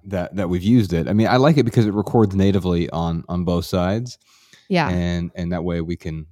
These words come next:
Speaker 1: we can capture conversations like this. But I, I was hoping to, to talk to you about, um, well, since you were, y-, your whole thing is, is families and, and, and simple living with respect to, to families. I, I was wondering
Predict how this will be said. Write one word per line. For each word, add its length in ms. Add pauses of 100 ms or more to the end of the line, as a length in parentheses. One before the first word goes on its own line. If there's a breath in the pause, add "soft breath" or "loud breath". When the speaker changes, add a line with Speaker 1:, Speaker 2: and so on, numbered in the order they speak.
Speaker 1:
we 80
can 120
capture 340
conversations 720
like 200
this. 280 (400 loud breath)
But 120
I, 160
I 120
was 140
hoping 260
to, 280
to 140
talk 280
to 80
you 80
about, 460 (120)
um, 640 (380)
well, 720
since 260
you 100
were, 240 (540 soft breath)
y-, 140 (640)
your 140
whole 140
thing 260
is, 160
is 180
families 560
and, 160
and, 160
and 140
simple 380
living 320
with 100
respect 460
to, 240 (300)
to 100
families. 640 (480 loud breath)
I, 160
I 60
was 120
wondering 440